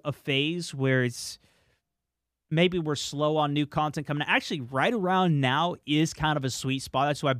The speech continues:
starting Borderlands was pretty nice. This is the time of year there's not really that much coming out. Like, we're, actually, it's, it's typically also in January as well, 'cause that's, like,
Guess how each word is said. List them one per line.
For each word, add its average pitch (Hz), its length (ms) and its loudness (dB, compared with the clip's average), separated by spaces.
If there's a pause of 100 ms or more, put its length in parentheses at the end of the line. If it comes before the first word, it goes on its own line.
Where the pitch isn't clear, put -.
starting 135 460 -4
Borderlands 135 460 0
was 120 140 -2
pretty 117 200 -4
nice. 113 280 -4
This 160 240 -6
is 180 180 -12
the - 80 -14
time 156 220 -2
of 135 60 -2
year 135 220 2
there's 117 200 -2
not 131 160 0
really 135 180 2
that 120 160 2
much 117 180 -4
coming 113 280 -4
out. 165 320 6 (920)
Like, 117 200 -4
we're, 110 100 -6 (840)
actually, 147 320 -2
it's, 107 140 -10
it's 139 280 -4
typically 170 360 0
also 131 280 2
in 110 140 -2
January 113 640 0
as 101 160 -8
well, 110 400 -4
'cause 113 160 -8
that's, 113 260 -4
like, 110 220 -10